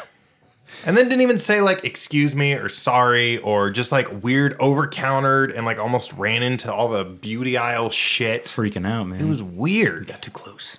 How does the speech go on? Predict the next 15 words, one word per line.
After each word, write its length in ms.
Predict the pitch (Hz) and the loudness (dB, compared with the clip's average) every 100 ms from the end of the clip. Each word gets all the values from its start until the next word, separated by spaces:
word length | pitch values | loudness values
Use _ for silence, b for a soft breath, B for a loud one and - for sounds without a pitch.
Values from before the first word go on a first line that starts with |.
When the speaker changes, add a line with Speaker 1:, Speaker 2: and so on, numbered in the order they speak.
| - | -16
Speaker 1:
Like, 120 | 117 | -14
the 120 | - | -14
fuck? 480 | - 160 165 - - | -8 -4 -4 -6 -14
Chill 240 | - 160 | -2 2
out, 220 | 180 143 92 | 2 0 0
lady. 360 | 110 151 160 151 _ _ - | -2 -2 -4 -8 _ _ -20
Fucking 340 | 143 143 - - | -10 -10 -10 -4
Nana. 440 | 113 135 160 147 - | 0 0 0 -4 -10
You 80 | |
shouldn't 240 | 123 156 151 | -8 -4 -4
even 120 | 110 | -2
be 160 | 123 143 | -2 -2
here. 340 | 110 82 - - | -4 -8 -12 -18
You're 80 | - | -8
old. 440 | 101 123 113 - | 0 2 2 -4